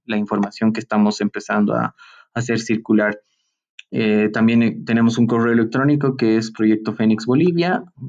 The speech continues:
arroba gmail punto com para cualquier contacto o para cualquier, eh, eh,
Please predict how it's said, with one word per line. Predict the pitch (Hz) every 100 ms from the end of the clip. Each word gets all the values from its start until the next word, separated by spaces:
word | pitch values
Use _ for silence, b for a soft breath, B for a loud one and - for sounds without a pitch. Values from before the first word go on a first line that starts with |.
| -
arroba | 110 113 110
gmail | 107 110 107 107
punto | 117 117 123
com | 139 156
para | 170 120 104
cualquier | 104 101 110 107
contacto | 107 107 110 110 110 110
o | 107
para | 101 101
cualquier, | - 104 - 107 104 104 - _ _
eh, | - 120 - 120 - _ _ _ _
eh, | 113 107 104 113 - -